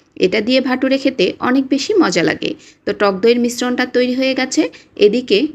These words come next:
ডোটাও আমার পনেরো মিনিট রেস্টে রাখা হয়ে গেছে। ডো কিছুক্ষণ রাখার ফলে অনেক বেশি সফট হয়ে গেছে। এখন কিছুক্ষণ হাত দিয়ে এটাকে মেখে নিতে হবে। পুরো ডোটা থেকে আমি চারটার মতো লেচি কেটে নেব। আর ভাটুরেগুলো একটু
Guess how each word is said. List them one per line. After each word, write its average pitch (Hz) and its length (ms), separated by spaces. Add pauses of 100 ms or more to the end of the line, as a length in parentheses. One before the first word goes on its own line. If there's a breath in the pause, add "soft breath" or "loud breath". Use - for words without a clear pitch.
ডোটাও 202 440
আমার 190 320
পনেরো 185 320
মিনিট 240 360
রেস্টে 180 320
রাখা 233 260
হয়ে 277 260
গেছে। 254 280 (340 loud breath)
ডো 190 200
কিছুক্ষণ 254 560
রাখার 226 340
ফলে 214 220 (180)
অনেক 262 300
বেশি 269 260 (140)
সফট 180 300
হয়ে 170 180
গেছে। - 280 (360 loud breath)
এখন 262 280
কিছুক্ষণ 277 580
হাত 214 200 (100)
দিয়ে 208 200
এটাকে 190 340 (120)
মেখে 214 300
নিতে 170 220
হবে। 156 260 (220 loud breath)
পুরো 240 260
ডোটা 226 320
থেকে 277 300
আমি 220 200 (140)
চারটার 208 380
মতো 254 260 (140)
লেচি 240 280
কেটে 170 260
নেব। 160 200 (220)
আর 170 120
ভাটুরেগুলো 226 640
একটু 247 260